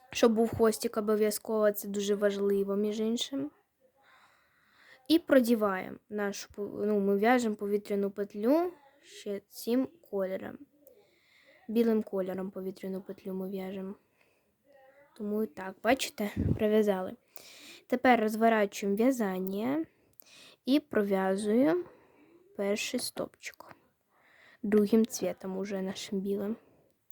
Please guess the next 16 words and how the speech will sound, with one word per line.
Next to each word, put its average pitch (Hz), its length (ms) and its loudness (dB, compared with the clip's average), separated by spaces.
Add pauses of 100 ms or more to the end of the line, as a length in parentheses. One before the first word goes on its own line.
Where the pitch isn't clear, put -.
(880)
Пров'язуємо 196 880 2
другий. 202 640 -2 (2750)
І 262 240 2 (100)
третій 214 800 -2
білою 208 800 2
ниточкою. - 640 -10 (1600)
Дивіться, 240 460 0 (460)
е, 196 300 -4 (420)
ми 240 160 4
доволі 247 400 4
так - 240 -8
отрізали, 285 500 -2
щоб 202 160 -6
був 254 220 -2
цей - 180 -6
хвостик. - 540 -8